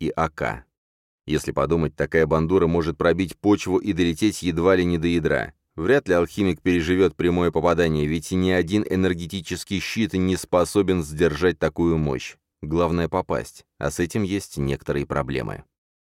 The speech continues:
В последние секунды корректирую курс и целюсь прямо в центр квадратной площади. Мне даже кажется, что в самом конце мне удается увидеть самого алхимика, стоящего в черном плаще.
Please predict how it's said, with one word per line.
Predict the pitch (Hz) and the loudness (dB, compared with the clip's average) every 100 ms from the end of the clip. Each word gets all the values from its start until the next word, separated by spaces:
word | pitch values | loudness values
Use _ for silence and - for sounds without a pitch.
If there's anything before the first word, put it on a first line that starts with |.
| _ _ | _ _
В | _ | _
последние | 82 78 117 104 | 0 2 2 2
секунды | 107 107 123 92 | 0 2 4 4
корректирую | 92 92 - 107 98 85 | 4 2 4 4 4 4
курс | 123 110 | 2 0
и | 104 90 | -4 0
целюсь | 120 110 95 | 4 4 2
прямо | 110 110 107 | 4 4 4
в | - | 2
центр | - 120 110 104 | 2 4 4 2
квадратной | 95 98 95 104 104 82 | 6 6 8 6 4 2
площади. | 110 101 - 73 57 69 | 4 4 2 -2 -4 -4
Мне | 73 87 | -2 2
даже | 95 95 | 4 4
кажется, | 120 107 92 92 | 4 4 2 0
что | - - 101 | 0 2 2
в | - | 4
самом | 120 110 101 | 4 4 2
конце | 107 101 - 120 | 2 0 2 2
мне | 110 104 | 4 2
удается | 110 104 110 120 - | 2 4 6 4 4
увидеть | 110 107 110 101 | 2 2 0 0
самого | 117 110 110 113 | 2 4 6 6
алхимика, | 101 - 135 113 101 | 4 2 0 4 2
стоящего | - 98 107 104 - 101 | 4 4 4 4 2 2
в | - | 2
черном | 110 101 95 | 2 4 4
плаще. | 85 90 - 87 67 - | 4 2 2 0 -2 -4